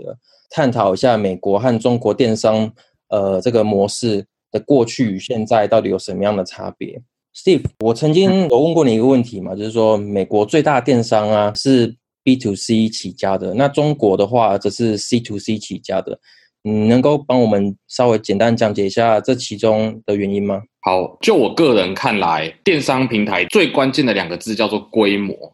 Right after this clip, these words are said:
Speaker 2: 你有了规模，才有从本业还有其他服务获利的空间。有了规模，才有议价权，才有护城河。所以不管是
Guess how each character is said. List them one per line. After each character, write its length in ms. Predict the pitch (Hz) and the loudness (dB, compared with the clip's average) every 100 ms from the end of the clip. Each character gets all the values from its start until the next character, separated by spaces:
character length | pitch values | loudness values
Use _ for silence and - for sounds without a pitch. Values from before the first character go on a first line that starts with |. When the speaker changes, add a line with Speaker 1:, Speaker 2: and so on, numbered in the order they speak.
| _ _ _ _ _ _ - | _ _ _ _ _ _ -2
Speaker 2:
你 60 | 151 | 0
有 100 | 151 | 2
了 80 | |
规 260 | 135 147 143 | 2 0 2
模， 240 | 143 113 | 2 0
才 140 | 107 123 | 0 0
有 100 | 113 | 0
从 360 | 104 95 101 | -2 -4 -4
本 240 | 98 92 87 | -4 -4 -2
业 260 | 117 101 | 0 0
还 120 | 92 117 | 0 -2
有 100 | 107 | -2
其 180 | - | -4
他 260 | 107 104 107 | -2 0 -2
服 200 | 107 101 | -4 -4
务 180 | 107 113 | -2 -2
获 180 | 117 107 | 0 0
利 120 | 101 | 0
的 100 | 90 | -4
空 240 | 95 87 | -8 -10
间。 240 | 87 80 - _ _ _ _ | -10 -12 -14 _ _ _ _
有 100 | 110 | 0
了 80 | 113 | 0
规 260 | 113 151 151 | 2 2 2
模， 240 | 131 101 | 2 0
才 180 | 98 123 | -2 -2
有 120 | 110 - | -2 -4
议 100 | 131 | -2
价 220 | 135 113 | 0 0
权， 240 | - 90 | -4 -8
才 140 | 90 110 | -4 -2
有 100 | 95 | 0
护 160 | 123 | -2
城 200 | - 82 | -4 -10
河。 220 | - - - _ _ _ _ _ | -16 -20 -20 _ _ _ _ _
所 200 | - 151 | -2 4
以 160 | 160 131 | 4 4
不 120 | 185 | 2
管 220 | 156 104 | 2 0
是 480 | - 151 131 110 | -2 0 0 -2